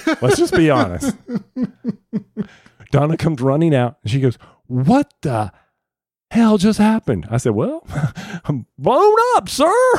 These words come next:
Oh, man, I am so thankful there was a panel on the front of that grill.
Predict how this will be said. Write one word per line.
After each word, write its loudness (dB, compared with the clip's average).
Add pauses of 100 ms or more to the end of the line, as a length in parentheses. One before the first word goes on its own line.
(640)
Oh, 4
man, 2
I 2
am 2
so 2
thankful -2
there 2
was 0
a 0
panel 0
on 0
the 2
front 0
of 0
that -2
grill. 2